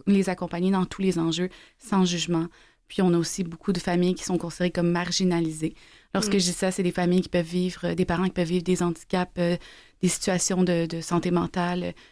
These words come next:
Speaker 1: une précarité financière issue de l'immigration, euh, racisés. Donc, euh, nous, en fait, on est ouvert à tout, toute personne qui cogne à notre porte.
Speaker 2: Mm. Et, euh, sans vouloir, euh, s'étendre sur la covid, bon, on l'a
Speaker 1: Mm-hmm.
Speaker 2: tous, euh, vécu.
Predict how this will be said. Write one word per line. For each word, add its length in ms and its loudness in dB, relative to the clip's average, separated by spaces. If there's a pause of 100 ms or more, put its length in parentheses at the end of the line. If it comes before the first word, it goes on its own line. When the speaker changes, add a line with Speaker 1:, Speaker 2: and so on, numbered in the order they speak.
(160)
Speaker 1:
une 80 4
précarité 420 -2
financière 540 0
issue 200 -12
de 40 -6
l'immigration, 800 2 (340)
euh, 60 4
racisés. 580 0 (340)
Donc, 320 2
euh, 320 -2
nous, 220 6
en 80 2
fait, 220 -4
on 80 6
est 160 2
ouvert 280 -2
à 140 -8 (260)
tout, 140 -4 (160)
toute 160 -2
personne 300 0
qui 80 -10
cogne 240 -4
à 20 -4
notre 140 -8
porte. 420 -14
Speaker 2:
Mm. 220 0 (640)
Et, 300 4
euh, 180 2
sans 300 2
vouloir, 500 2
euh, 140 0
s'étendre 580 -2
sur 220 -2
la 140 -2
covid, 400 0
bon, 220 2
on 40 4
l'a 160 4
Speaker 1:
Mm-hmm. 80 -4
Speaker 2:
tous, 380 0
euh, 260 2
vécu. 600 2